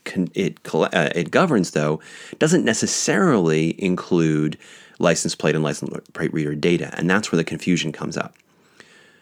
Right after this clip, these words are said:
Because the Data Act describes personal information as all information that describes, locates, or indexes anything about an individual, which is including, but not limited to, a social security number, driver's license number, agency-issued identification number,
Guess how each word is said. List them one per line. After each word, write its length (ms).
Because 340
the 140
Data 240
Act 380
describes 480
personal 340
information 580
as 280
all 320
information 540
that 80
describes, 600
locates, 540
or 180
indexes 560
anything 340
about 220
an 60
individual, 640
which 140
is 60
including, 640
but 100
not 160
limited 240
to, 60
a 40
social 220
security 200
number, 140
driver's 280
license 260
number, 320
agency-issued 880
identification 880
number, 460